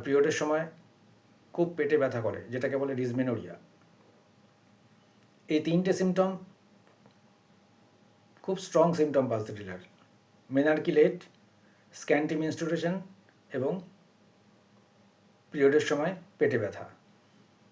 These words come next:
পালসিডেলার কি কোনো ভয় আছে?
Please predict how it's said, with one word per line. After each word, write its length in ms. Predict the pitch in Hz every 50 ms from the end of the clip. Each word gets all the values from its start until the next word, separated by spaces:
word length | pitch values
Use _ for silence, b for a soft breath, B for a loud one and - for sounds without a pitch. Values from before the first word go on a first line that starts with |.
| _ _ _ _ _ _ _ _ _ _ _ _ _ _ _ _ _ _ _ _ _ _ _ _ _ _ _ _ _ _ _ _ _ _ _ _ _ _ _ _ _ _ _ _ _ _ _ _ _ _ _ _ _ _ _ _ _ _ _ _ _ _ _ _ _ _ _ _ _ _ _ _ _ _ _ _ -
পালসিডেলার 520 | 180 175 170 170 175 208 190 214 202 202 -
কি 60 | -
কোনো 180 | - 208 208 180
ভয় 260 | - 139 156 180 208
আছে? 220 | 226 214 - -